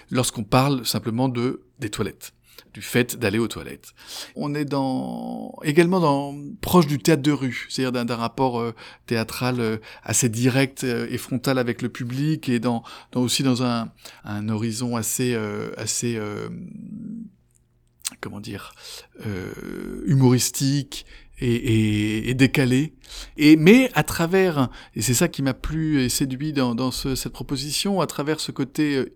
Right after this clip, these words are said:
au départ un peu gaguesque, ce solo, euh, se conclut sur une, une, euh, sorte de, de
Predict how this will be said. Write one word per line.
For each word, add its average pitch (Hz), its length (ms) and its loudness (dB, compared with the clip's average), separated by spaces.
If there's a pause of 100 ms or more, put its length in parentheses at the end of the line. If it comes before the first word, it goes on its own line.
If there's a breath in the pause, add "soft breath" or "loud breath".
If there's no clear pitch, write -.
au 156 100 10
départ 156 560 2
un 131 100 4
peu 143 260 2
gaguesque, 131 680 2
ce - 180 4
solo, 160 500 8
euh, 127 160 4 (240 loud breath)
se - 160 2
conclut 175 460 2
sur 151 300 2
une, 135 160 0
une, 135 240 0
euh, 123 240 2 (340 loud breath)
sorte 151 240 2
de, 131 100 0
de 110 460 -2